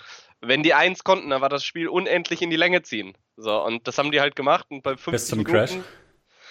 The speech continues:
Speaker 1: ist es dann irgendwann gecrashed, aber es ist halt in dem Z-, Moment gecrashed, wo es kurz davor war, zu Ende zu sein, quasi. Also C L G U, äh, C L G U war gerade dabei,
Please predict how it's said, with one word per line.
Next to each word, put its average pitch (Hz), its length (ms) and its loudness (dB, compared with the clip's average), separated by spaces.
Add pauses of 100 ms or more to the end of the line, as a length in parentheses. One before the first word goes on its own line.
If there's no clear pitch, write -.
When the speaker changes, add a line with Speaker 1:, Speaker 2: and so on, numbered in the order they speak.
(720)
Speaker 1:
ist 185 180 2
es 180 100 -10
dann 185 160 4
irgendwann 180 320 2
gecrashed, 175 420 0
aber 147 140 2
es 180 140 0
ist 185 80 -10
halt 220 180 0
in 175 120 -8
dem 233 220 0
Z-, - 260 -20
Moment 190 380 0
gecrashed, 196 440 -2
wo 165 40 -6
es 160 160 -6
kurz 226 340 2
davor 180 380 2
war, 170 120 2
zu 160 100 -2
Ende 165 260 -2
zu 120 140 -12
sein, 101 260 -2
quasi. 120 220 -2
Also 135 180 2
C 180 100 2
L 170 80 4
G 170 120 -6
U, 190 200 -2
äh, - 180 -4
C 180 220 -2
L 175 60 2
G 170 220 -2
U 180 100 0
war 165 160 6
gerade 170 400 4
dabei, 170 500 4